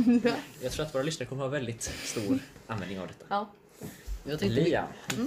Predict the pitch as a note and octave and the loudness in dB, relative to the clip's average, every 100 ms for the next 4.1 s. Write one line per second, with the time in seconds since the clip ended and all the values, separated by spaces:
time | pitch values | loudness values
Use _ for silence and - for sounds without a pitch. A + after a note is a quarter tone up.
0 | - C#3+ D3+ F3+ E3+ D#3 A#2 F#3+ D3 A#2 | -2 -2 0 2 4 2 2 0 0 -2
1 | A#2+ A#2 - C3+ A#2 G#2 A#2 A2+ G2+ G#2 | -4 -6 0 0 0 -2 -2 -2 -2 -2
2 | G2+ G2+ G2+ - - A#2 - B2 A#2+ A#2 | -2 -2 -6 -12 -14 -14 -10 -4 0 2
3 | D3 D3 F2+ - A#2 B2 - - - C3+ | 2 0 -2 -4 -6 -6 -10 -20 -8 0
4 | C#3 | 0